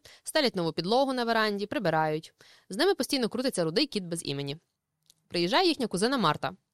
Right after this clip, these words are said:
вагітна двійнею, і залишається жити з ними. З часом вона розказує, що батько її дітей — японець Фумітака, з яким вона познайомилась в Індії,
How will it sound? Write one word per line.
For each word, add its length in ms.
вагітна 380
двійнею, 480
і 80
залишається 480
жити 200
з 60
ними. 300
З 60
часом 320
вона 160
розказує, 420
що 140
батько 320
її 120
дітей — 280
японець 440
Фумітака, 560
з 20
яким 220
вона 160
познайомилась 540
в 20
Індії, 400